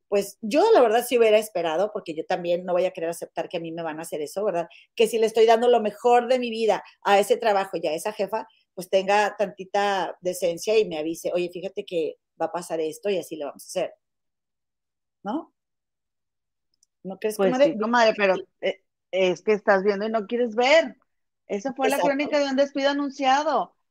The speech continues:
Speaker 1: Sí.
Speaker 2: No porque tú seas Ana María Alvarado, no te va a despedir y como despidió a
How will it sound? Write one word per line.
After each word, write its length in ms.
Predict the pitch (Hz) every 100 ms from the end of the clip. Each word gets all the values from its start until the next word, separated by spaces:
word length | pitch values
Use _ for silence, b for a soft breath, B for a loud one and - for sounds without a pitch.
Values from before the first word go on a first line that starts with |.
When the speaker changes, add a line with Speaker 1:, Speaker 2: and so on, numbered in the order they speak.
| _ _
Speaker 1:
Sí. 320 | - 196 202
Speaker 2:
No 240 | 233 240 202
porque 260 | 277 285
tú 200 | - 277
seas 260 | 262 262 254
Ana 160 | 269
María 220 | 262 240 220
Alvarado, 580 | 220 240 240 214 220 208
no 260 | 233 226
te 120 | - 247
va 120 | 233
a 40 |
despedir 600 | 240 _ 247 220 208 208 _ _ _ _
y 320 | 214 226 - 202
como 300 | - 220 214
despidió 420 | 208 - 190 196
a 180 | 196